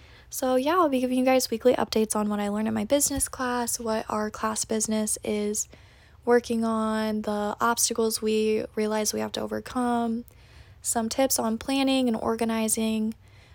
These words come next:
You know, you do need to have a business plan before you really launch into your business, so I'll give you guys some tips on that, stuff that I've learned from my class.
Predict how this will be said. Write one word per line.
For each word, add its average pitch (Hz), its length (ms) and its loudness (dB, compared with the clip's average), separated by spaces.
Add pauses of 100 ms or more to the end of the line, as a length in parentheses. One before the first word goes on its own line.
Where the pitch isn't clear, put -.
(120)
You 226 100 -4
know, 214 120 -2
you 214 160 -2
do 302 160 4
need 285 220 2
to 269 140 6
have 269 180 6
a 277 80 10
business 262 460 2
plan 226 240 2
before 233 360 2
you 220 300 4 (400)
really 226 280 4
launch 226 380 0
into 220 200 -2
your 233 120 4
business, 226 520 -2
so 233 360 -2 (640)
I'll 254 400 0
give 254 140 -4
you 254 120 -4
guys 247 180 0
some 254 160 -2
tips - 300 -4
on 247 180 -2
that, 254 400 2 (220)
stuff - 280 -2
that 247 120 0
I've 240 180 2
learned 233 200 -2
from 226 140 -4
my 220 140 -6
class. 226 640 -8